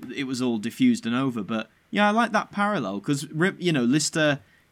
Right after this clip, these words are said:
is often perceived to be, you know, the bumbling guy of the, of the leads. He sort of bumbles around. He hasn't really got a name. He just does what he wants. And it, it's touched upon how he likes money, but this is probably one of the most,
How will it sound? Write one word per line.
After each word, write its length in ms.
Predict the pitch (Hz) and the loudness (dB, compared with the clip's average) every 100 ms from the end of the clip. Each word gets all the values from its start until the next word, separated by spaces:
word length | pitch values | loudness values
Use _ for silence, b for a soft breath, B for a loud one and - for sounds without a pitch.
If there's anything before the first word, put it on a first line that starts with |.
| - | -2
is 120 | 139 | 2
often 260 | 143 147 139 | 2 0 -4
perceived 400 | 127 - 131 120 | -2 2 2 2
to 60 | 120 | 2
be, 80 | |
you 100 | 120 | 2
know, 60 | 120 | 2
the 120 | 113 | -2
bumbling 600 | 117 131 127 123 113 107 | 0 0 2 0 -2 -2
guy 220 | 101 110 104 | 0 0 0
of 180 | 101 | -4
the, 240 | 101 107 95 117 | -6 -6 -4 -6
of 140 | 104 | -6
the 180 | 110 104 | -6 -4
leads. 460 | 107 110 98 90 | -2 0 0 -2
He 100 | 110 | -4
sort 220 | 104 - 110 | -4 -4 -4
of 100 | 117 | 0
bumbles 400 | 120 110 110 110 | 0 0 -2 -2
around. 460 | 107 104 101 104 | -2 -2 -2 -4
He 80 | 107 | -4
hasn't 200 | 104 107 | -6 -8
really 220 | 110 104 | -6 -6
got 220 | 95 104 | -4 -4
a 40 | 104 | -4
name. 360 | 101 101 98 | -4 -4 -4
He 80 | 101 | -6
just 220 | 104 107 | -6 -6
does 200 | 127 110 | -4 -4
what 160 | 107 98 | -6 -6
he 80 | 101 | -4
wants. 400 | 107 107 98 - | -4 -4 -4 -4
And 220 | 104 202 b b b b - | -4 -4 b b b b -4
it, 160 | 180 185 | -4 -4
it's 200 | 180 - | -6 -2
touched 320 | 202 175 - | -2 -2 -6
upon 180 | 180 190 | -6 -2
how 140 | 185 | 0
he 80 | 170 | 2
likes 420 | 135 123 147 - | 2 0 -2 -4
money, 240 | 151 160 180 | -4 -2 -2
but 300 | 165 131 - b b _ - | 0 -2 -4 b b _ -12
this 240 | 139 196 220 | 0 0 0
is 80 | 349 | -4
probably 300 | - 165 143 | -2 2 2
one 160 | 139 | 2
of 80 | 131 | 0
the 80 | 123 | 2
most, 520 | 123 123 117 - - | 4 2 0 -6 -10